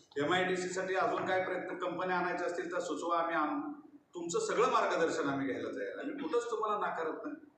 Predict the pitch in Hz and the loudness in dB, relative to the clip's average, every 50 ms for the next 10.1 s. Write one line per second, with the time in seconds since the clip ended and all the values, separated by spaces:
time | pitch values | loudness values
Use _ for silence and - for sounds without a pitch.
0 | _ _ _ _ _ _ - 180 196 190 180 170 165 - - 190 190 - - - | _ _ _ _ _ _ -6 -4 -4 -2 -2 -2 0 0 0 0 0 0 -2 0
1 | - 170 - 175 190 196 196 196 196 196 196 196 196 - 190 190 190 202 196 - | 0 -2 -2 -2 -2 0 0 0 0 0 -2 -4 -4 -2 -2 0 0 0 0 0
2 | 196 202 196 - - 214 214 220 220 220 220 - - - - - - - - - | 0 0 0 0 0 2 2 4 4 2 2 0 0 -2 -2 -6 -8 -12 -16 -20
3 | - - _ 139 151 185 175 - 156 151 156 175 202 208 202 190 180 170 175 175 | -20 -14 _ -6 -4 -4 -2 -2 0 0 2 2 2 2 2 2 2 2 4 4
4 | 170 156 156 151 156 143 135 120 - - - - - - - 147 147 151 135 139 | 2 2 2 0 0 0 0 0 -2 -2 -4 -6 -8 -8 -4 -2 0 2 2 2
5 | 139 135 - 190 175 151 151 - - - 123 - - - - - - - _ - | 2 4 4 4 4 4 2 2 0 -2 -4 -6 -8 -12 -14 -16 -20 -20 _ -20
6 | - - _ _ _ - - - - 92 - - - 147 156 143 143 151 156 180 | -20 -20 _ _ _ -20 -14 -10 -8 -6 -6 -4 0 2 2 2 2 4 4 4
7 | 208 196 180 - - - - - - - - - - - - - _ - - _ | 6 6 6 4 4 2 0 -2 -2 -4 -6 -10 -12 -16 -20 -20 _ -20 -20 _
8 | _ _ _ _ - 226 226 185 165 165 160 - 233 247 240 226 - - - - | _ _ _ _ -4 0 2 2 2 2 4 4 4 6 4 4 2 0 -2 -4
9 | - - - - - - 220 220 240 240 - 202 185 - 170 160 123 - 135 - | -6 -8 -8 -8 -6 -4 -2 2 2 2 2 2 2 2 2 2 2 2 0 -2
10 | - | -4